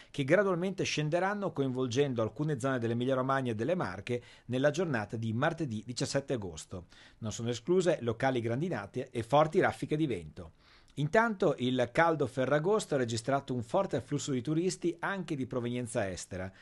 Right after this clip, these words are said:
Alcuni disagi hanno coinvolto sabato quattordici il Lido degli Estensi,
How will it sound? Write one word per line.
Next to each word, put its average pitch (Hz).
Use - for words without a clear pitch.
Alcuni 113
disagi 143
hanno 120
coinvolto 123
sabato 117
quattordici 143
il 113
Lido 123
degli 113
Estensi, 110